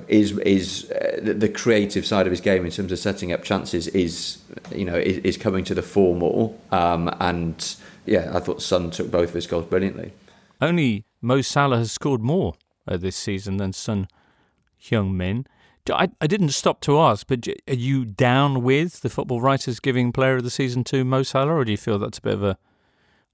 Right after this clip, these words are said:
Speaker 2: unimaginative choice?
Speaker 1: I mean, as one of the, the football writers, asok, I did have a vote, and I, I voted for Mo Salah. So I'm, I'm as much to blame for this as, as anyone, James.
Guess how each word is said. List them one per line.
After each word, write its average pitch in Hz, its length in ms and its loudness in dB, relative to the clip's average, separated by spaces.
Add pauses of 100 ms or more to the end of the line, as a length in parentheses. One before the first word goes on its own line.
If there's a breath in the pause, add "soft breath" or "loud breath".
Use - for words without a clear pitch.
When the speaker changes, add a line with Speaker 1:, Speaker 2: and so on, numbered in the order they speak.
Speaker 2:
unimaginative 104 760 0
choice? - 560 -6 (380)
Speaker 1:
I 117 60 2
mean, 110 140 4
as 117 260 2
one 117 380 4
of 98 500 2
the, 95 460 0
the 90 320 0
football 95 400 0
writers, 87 720 0
asok, 95 640 0
I 95 80 2
did 95 220 0
have 87 180 -4
a 87 40 -4
vote, 85 320 2
and 98 120 2
I, 90 260 2 (200)
I 87 40 2
voted 87 540 -2
for - 80 -8
Mo 85 180 -4
Salah. 82 400 -6 (160)
So - 480 -4
I'm, 85 240 -4
I'm 92 160 -2
as 92 140 -4
much 95 220 0
to 95 60 -4
blame 87 360 2
for 85 140 -8
this 82 200 -2
as, 87 160 -8
as - 140 -6
anyone, 87 300 -6
James. - 280 -14